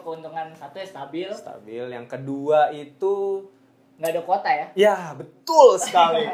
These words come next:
Speaker 1: <laughs>
Speaker 2: Itu permasalahan
Speaker 1: Tapi
Speaker 2: orang
Speaker 1: kuota
Speaker 2: Indonesia
Speaker 1: nih.
Speaker 2: itu
Speaker 1: Tapi
Speaker 2: kuota,
Speaker 1: katanya nih,
Speaker 2: gitu, Pak.
Speaker 1: tapi katanya kemarin yang, eh, IndiHome itu kan katanya F U P sampai enam ratus giga, kan?
Speaker 2: Iya.
Speaker 1: Ya, menurut lu gimana?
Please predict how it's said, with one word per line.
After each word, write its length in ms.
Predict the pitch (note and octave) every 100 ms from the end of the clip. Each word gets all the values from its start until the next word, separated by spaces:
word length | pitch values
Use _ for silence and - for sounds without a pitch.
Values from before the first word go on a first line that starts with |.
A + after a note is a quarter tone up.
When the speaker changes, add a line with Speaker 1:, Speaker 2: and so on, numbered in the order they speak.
| - -
Speaker 1:
<laughs> 240 | - _ -
Speaker 2:
Itu 160 | E4
permasalahan 640 | - A#3+ - D#4+ B3 C4+ C#4+
Speaker 1:
Tapi 80 | C#4+
Speaker 2:
orang 160 | C#4+
Speaker 1:
kuota 240 | E4+ E4+ F4
Speaker 2:
Indonesia 480 | F4 - - F4
Speaker 1:
nih. 80 | -
Speaker 2:
itu 140 | - -
Speaker 1:
Tapi 80 | -
Speaker 2:
kuota, 140 | E4+
Speaker 1:
katanya 260 | F4 G4+ F4
nih, 120 | E4
Speaker 2:
gitu, 140 | D4 A3
Pak. 240 | G#3+ G3 F3
Speaker 1:
tapi 360 | G3 F#3 G#3 -
katanya 220 | C#4 D4+
kemarin 240 | C#4+ D4 E4
yang, 160 | B3 A3 - _
eh, 580 | F3+ F3 F3 E3+ E3+ E3 E3 _ _ _ _
IndiHome 420 | F3 E3+ F3 F#3 F#3+
itu 100 | A3
kan 160 | B3+ B3+ A#3+ _ _
katanya 240 | D#3+ F#3+ G3
F 80 | F3+
U 140 | F3+ -
P 240 | F#3+ F#3
sampai 240 | F3+ F3
enam 80 | E3+
ratus 320 | E3 E3 D#3
giga, 320 | D#3 D3+ E3 D#3
kan? 160 | D3+ D#3 - A#2+
Speaker 2:
Iya. 400 | C3+ C#3 A2+ D#3
Speaker 1:
Ya, 60 |
menurut 180 | F3 F#3
lu 100 | G#3+ A3
gimana? 240 | F3 D3